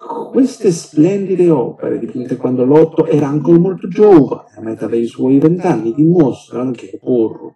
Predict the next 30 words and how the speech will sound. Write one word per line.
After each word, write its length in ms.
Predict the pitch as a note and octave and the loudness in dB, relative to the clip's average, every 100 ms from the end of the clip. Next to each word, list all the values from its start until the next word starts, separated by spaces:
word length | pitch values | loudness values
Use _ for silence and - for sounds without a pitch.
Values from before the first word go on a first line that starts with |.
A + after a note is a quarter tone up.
| _ | _
prendendo 520 | - A2+ G#2+ A2 A#2 | -10 -8 -6 -4 -4
esempio 360 | A2 B2 C3+ B2 | -6 -6 -4 -4
dalle 200 | G#2+ G#2 | -4 -8
grandi 420 | A2 B2 A2+ G#2+ | -8 -8 -8 -4
opere 300 | A#2 G#2+ - | -2 -4 -8
prodotte 400 | - A#2+ A2 A#2 | -4 -2 -2 -4
durante 340 | A#2+ B2 B2+ A#2+ | -6 -6 -6 -6
la 80 | |
sua 260 | A#2+ C#3+ C3 | -6 -4 -4
giovinezza 440 | C#3 C3+ C#3 C#3+ | -2 -2 -2 0
veneziana, 720 | D#3+ G3 G3 C#3 A#2+ G2+ C3+ D3+ - _ _ _ _ | 0 0 -4 -6 -6 -6 -10 -12 -16 _ _ _ _
in 280 | A#2 G2+ F#2+ | -10 -8 -10
particolare 560 | E2+ F#2+ G2+ G2 A2 G#2+ | -12 -8 -8 -6 -4 -4
da 80 | G#2 | -4
Giovanni 300 | A2+ A2+ A#2+ | -4 -2 4
Bellini, 460 | C#3+ D3+ G#2+ G#2 | 6 6 4 -2
Giorgione 640 | C3 B2 A#2 D3+ D#3 G#2+ | -2 -2 2 4 4 2
e 80 | G#2+ | -2
Dürer, 500 | C#3 C3 A2 A#2 D#3+ _ _ _ _ _ _ _ _ | 2 2 2 -2 -6 _ _ _ _ _ _ _ _
egli 220 | - A3+ | 0 2
era 360 | F#3+ F3 E3+ - C#3+ C#3 | 4 2 -2 -8 -12 -2
già 720 | E3 G3+ D#3+ B2 F3 A#3 - _ - | 2 2 2 0 -4 -6 -12 _ -2
un 200 | D#3 D3+ | 2 6
maestro 840 | D#3 D#3+ A#2+ - - - - - _ _ _ | 6 6 4 -2 -12 -12 -12 -14 _ _ _
che 440 | - - A2+ A2 A2+ | -8 -4 -2 -2 -2
aveva 280 | A2 A2+ A2+ | -2 -4 -4
stabilito 420 | B2+ B2 C3 C#3 | -4 -2 0 0
un 120 | C#3+ | 0
proprio 340 | E3 G3+ E3 | 0 -2 0
stile 880 | D3+ - C3 G#2 - D#3 - _ _ | -2 -4 -8 -6 -6 -8 -10 _ _